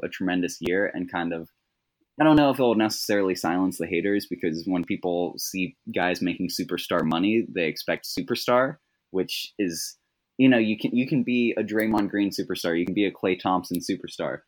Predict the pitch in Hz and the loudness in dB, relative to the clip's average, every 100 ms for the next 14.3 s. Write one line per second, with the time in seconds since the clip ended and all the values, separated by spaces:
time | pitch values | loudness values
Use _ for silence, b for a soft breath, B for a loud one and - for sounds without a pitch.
0 | _ _ 101 98 95 98 92 87 87 - | _ _ 0 0 2 2 2 2 0 0
1 | 92 87 87 82 87 - 87 85 - 98 | 2 4 2 0 -2 -2 -2 -2 -2 -2
2 | 87 80 - 80 78 73 76 - 104 - | -2 -4 -2 -2 0 -4 -2 2 2 2
3 | 117 104 - 104 - 95 92 92 92 87 | 2 2 0 -4 -2 -2 -2 -2 -2 -4
4 | - 90 76 80 _ _ - 82 85 - | -2 -2 -2 -4 _ _ -12 -4 -4 -4
5 | - 90 - 95 95 98 101 - - 90 | -4 -6 -6 -4 0 2 0 -2 -4 -2
6 | 85 - 85 82 82 78 78 78 - _ | -2 -2 -4 -2 -2 -2 -4 -6 -16 _
7 | _ - 92 90 95 92 92 - 85 87 | _ -4 -2 0 -2 -2 -4 -2 -4 -2
8 | 82 80 80 78 78 73 - 87 80 85 | -6 -4 -6 -4 -4 -4 -4 -4 -2 -2
9 | 80 78 80 78 78 78 - _ _ 104 | -2 -4 -4 -4 -4 -6 -10 _ _ -4
10 | 95 85 - 87 87 85 85 78 85 82 | -2 -2 0 0 0 -2 -4 -4 -2 -2
11 | 80 - - 80 80 90 85 82 76 - | -4 -6 -6 -4 -2 -4 -6 -6 -8 -8
12 | 76 113 135 107 107 104 101 87 90 90 | -4 -2 0 2 2 2 0 -4 -4 -2
13 | 82 - - - - 85 80 87 78 85 | -2 -2 -4 -4 -4 -4 -2 -2 -2 -4
14 | 87 87 | -2 -2